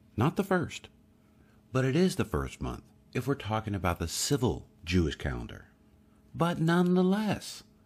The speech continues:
Jesus is born on the Feast of Trumpets, in addition to the fact our three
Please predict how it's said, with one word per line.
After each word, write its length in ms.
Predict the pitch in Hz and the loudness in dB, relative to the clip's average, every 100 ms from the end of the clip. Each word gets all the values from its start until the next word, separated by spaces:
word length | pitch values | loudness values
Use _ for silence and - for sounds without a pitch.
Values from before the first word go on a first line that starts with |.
| _ - - | _ -18 -6
Jesus 500 | 98 131 156 151 151 | 0 2 2 2 0
is 120 | 151 | 0
born 440 | 117 110 110 110 - | 2 2 2 0 0
on 80 | 104 | 0
the 60 | 101 | 0
Feast 360 | - 85 78 | 0 0 0
of 80 | - | -4
Trumpets, 520 | - 69 - - - - _ _ - - | -2 -2 -4 -14 -16 -18 _ _ -20 -8
in 160 | - 214 | 2 2
addition 480 | 202 160 226 220 196 | 4 4 4 4 2
to 120 | 120 | 2
the 80 | 95 | 0
fact 380 | - 67 - - - - - - | -2 -8 -10 -20 -20 -20 -20 -6
our 180 | 117 131 | -2 -2
three 640 | 127 104 98 95 90 92 | -4 -4 0 2 2 -2